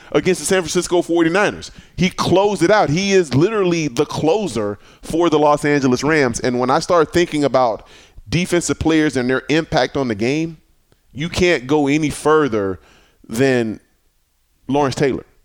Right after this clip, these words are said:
Lawrence Taylor is the one guy that is clear and above everybody, in my opinion. When I, when I watched him play, he was as menacing and as much of a terror as I've ever seen on a football field. Like, I've never seen anybody dominate a game like Lawrence Taylor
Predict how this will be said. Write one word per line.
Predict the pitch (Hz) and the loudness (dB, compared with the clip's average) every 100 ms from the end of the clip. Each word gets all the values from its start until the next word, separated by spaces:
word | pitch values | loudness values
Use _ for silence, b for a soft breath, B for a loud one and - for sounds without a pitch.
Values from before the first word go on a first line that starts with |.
| _ - | _ -2
Lawrence | 143 180 - | 0 2 0
Taylor | 180 180 151 | 0 2 2
is | 139 | 0
the | 127 | 0
one | 135 143 | 0 0
guy | 139 139 | 2 2
that | 131 113 | 2 -2
is | 110 | -2
clear | - 156 156 | -2 2 2
and | 135 | 0
above | 123 131 123 - | 2 2 2 0
everybody, | 135 127 131 117 117 107 | 0 0 0 2 2 0
in | 101 | -2
my | 120 | -2
opinion. | 110 - 80 58 - b b b _ | -2 -4 -10 -14 -20 b b b _
When | 101 104 | -2 0
I, | 127 131 | 0 -2
when | 95 110 113 | -6 -6 0
I | 147 | 0
watched | 156 156 143 - | 2 0 0 -2
him | 147 143 | -2 0
play, | 151 147 143 139 b b b | 2 2 2 -4 b b b
he | - 147 180 | -4 -2 0
was | 151 151 135 | 2 2 0
as | - 131 120 107 | 2 2 2 2
menacing | 123 165 156 151 139 | 0 0 0 -2 0
and | 113 | 0
as | 113 | 0
much | 113 131 131 | 0 -2 -2
of | 117 | -6
a | |
terror | - 127 127 120 | -4 -2 0 0
as | - 107 | 0 2
I've | 110 - | 0 0
ever | 120 117 | -2 -2
seen | 117 - 123 | -4 -4 -4
on | 110 101 | -4 -6
a | |
football | - 147 113 107 95 | -4 -4 -2 -2 -4
field. | - 131 98 57 - b b b - | -6 -8 -6 -10 -18 b b b -4
Like, | 104 | 0
I've | 113 135 | 2 2
never | 156 175 | 0 0
seen | 160 165 | -2 0
anybody | 156 151 131 127 123 110 95 | 0 0 2 2 0 -4 -4
dominate | 127 139 147 127 117 | -2 0 0 0 -2
a | |
game | 98 101 127 113 98 b b b | -2 -2 -2 -2 -4 b b b
like | 101 104 | -2 0
Lawrence | 110 120 110 | -2 -4 -4
Taylor | - 120 87 | -2 0 -2